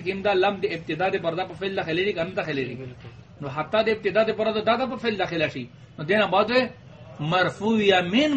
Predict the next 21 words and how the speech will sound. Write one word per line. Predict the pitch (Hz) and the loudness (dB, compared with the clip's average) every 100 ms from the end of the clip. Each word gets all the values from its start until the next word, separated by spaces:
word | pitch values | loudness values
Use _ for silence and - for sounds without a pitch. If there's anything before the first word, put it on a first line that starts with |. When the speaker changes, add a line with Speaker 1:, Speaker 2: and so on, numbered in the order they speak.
| 233 | 2
Speaker 1:
مقصد | 190 - 233 247 | 2 0 2 2
یې | 214 165 | 0 -2
په | |
دغه | 160 165 | -2 -2
دې | 143 127 | -2 -4
شي | 123 | -6
ده. | 120 - - - - - - - - - - - - - | -12 -16 -20 -20 -20 -20 -20 -20 -20 -20 -20 -20 -18 -8
خبره | 139 180 | -2 0
په | 202 180 196 | 0 0 0
دې | 240 226 | 0 -2
چې | 170 | -2
حتی | 180 - 226 233 | -2 2 4 4
نه | 214 | 4
بعد | 226 - 220 | 2 2 2
ان | 220 | 2
مقدر | 208 185 196 220 196 | 2 2 4 2 2
وي، | 240 277 - - - - | 0 -2 -6 -18 -16 0
بیا | 165 185 | 2 2
حروف | 180 175 175 | 0 -4 -2
جره | 156 156 170 180 | -2 2 4 4
وي. | 139 | 2